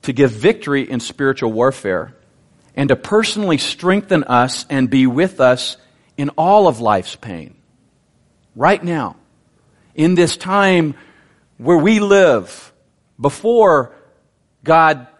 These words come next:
eliminates all evil and all suffering, God offers to forgive sin. God provides victory in spiritual struggle. And God promises His personal presence to be with us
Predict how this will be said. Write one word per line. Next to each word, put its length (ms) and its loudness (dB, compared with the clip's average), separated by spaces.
eliminates 880 -2
all 480 2
evil 380 -2
and 140 -6
all 160 0
suffering, 600 -8
God 240 2
offers 360 0
to 60 -16
forgive 320 -8
sin. 360 -6
God 360 2
provides 400 0
victory 560 -6
in 180 -8
spiritual 720 -6
struggle. 600 -2
And 220 -4
God 460 2
promises 560 0
His 160 -8
personal 500 -10
presence 600 -4
to 100 -8
be 160 -4
with 240 -2
us 340 -10